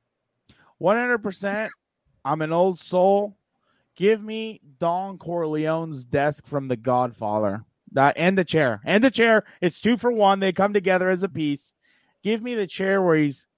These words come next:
petting that cat, and he says, "On the day of my daughter's wedding, you ask this of me. What have I done so much for you to disrespect me?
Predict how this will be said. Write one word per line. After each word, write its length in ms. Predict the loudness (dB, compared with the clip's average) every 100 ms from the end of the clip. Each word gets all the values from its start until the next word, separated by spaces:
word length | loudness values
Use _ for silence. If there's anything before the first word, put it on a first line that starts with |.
| _
petting 300 | -2 0 0
that 220 | -2 -6 -4
cat, 400 | -2 0 -2 -6 _ _ _ _
and 160 | -6 -4
he 100 | -4
says, 680 | -2 0 2 2 0 -4 -10
"On 120 | -6 -4
the 100 | -4
day 220 | -2 -2
of 100 | -2
my 140 | -6
daughter's 460 | -6 -4 -2 -4 -4
wedding, 500 | 4 6 6 2 -6 _ _
you 200 | 2 2 4
ask 380 | 4 2 -2 -4
this 260 | -2 2
of 200 | 4 2
me. 260 | 0 -10 -12 _ _ _ _
What 200 | -2 0
have 140 | 2 2
I 120 | 0
done 300 | 2 0 0
so 240 | -4 -4
much 260 | 0 -2 -2
for 160 | -6
you 180 | -4 -2
to 240 | 2 2 0
disrespect 720 | -4 -6 -6 -10 -4 -4 -4
me? 260 | -12 -14